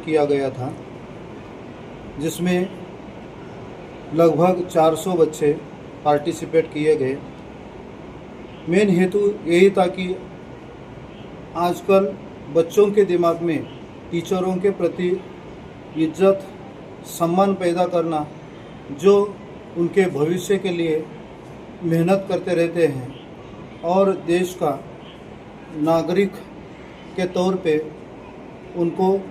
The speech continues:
प्रेजेंट करते हैं। आज के इस दिन में सांस्कृतिक प्रोग्राम और टीचरों को उपहार, उपहार दिया गया, जो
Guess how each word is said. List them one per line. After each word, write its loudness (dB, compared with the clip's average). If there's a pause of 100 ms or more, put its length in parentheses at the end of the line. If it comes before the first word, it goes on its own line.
(520)
प्रेजेंट 2
करते 2
हैं। -4 (1300)
आज 0
के 2 (560)
इस 0
दिन 0
में -2 (880)
सांस्कृतिक -2 (120)
प्रोग्राम 2 (1300)
और 4
टीचरों -2
को 0 (380)
उपहार, 2 (280)
उपहार 0
दिया 0
गया, 2 (840)
जो 2